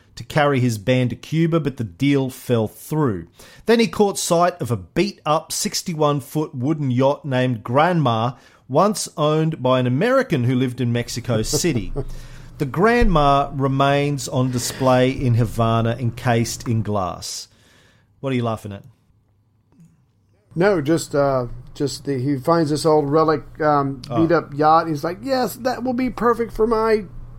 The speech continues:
Speaker 2: revolution."
Speaker 1: Yeah. Some
Speaker 2: Grandma.
Speaker 1: beat-up old ship, the Grandma.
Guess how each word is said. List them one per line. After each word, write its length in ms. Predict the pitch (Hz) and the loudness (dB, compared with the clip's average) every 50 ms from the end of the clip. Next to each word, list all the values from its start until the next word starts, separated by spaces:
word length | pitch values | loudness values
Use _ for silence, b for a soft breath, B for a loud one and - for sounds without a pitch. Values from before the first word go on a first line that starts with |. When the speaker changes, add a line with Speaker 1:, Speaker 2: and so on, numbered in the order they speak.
| - - | -18 -14
Speaker 2:
revolution." 760 | - 220 233 226 196 202 214 226 233 208 - - 190 180 151 | -6 -2 -2 0 2 2 2 2 2 0 0 0 0 0 0
Speaker 1:
Yeah. 320 | 131 135 156 139 139 117 - - - - - - B B B B B B B B B | 2 2 2 2 2 0 -2 -4 -2 -2 -2 -2 B B B B B B B B B
Some 260 | B 185 165 139 117 - - - | B 0 0 0 0 -4 -8 -8
Speaker 2:
Grandma. 320 | - 143 143 143 139 131 - | -4 -2 0 0 0 2 2
Speaker 1:
beat-up 340 | 143 143 139 135 123 - 123 | 2 4 4 2 2 0 0
old 200 | 120 120 123 120 | 0 0 0 -2
ship, 280 | - - 107 95 - | -4 -6 -8 -8 -10
the 60 | - | -10
Grandma. 520 | 98 101 110 110 110 110 107 98 92 90 | -8 -6 -4 -4 -4 -4 -4 -6 -8 -10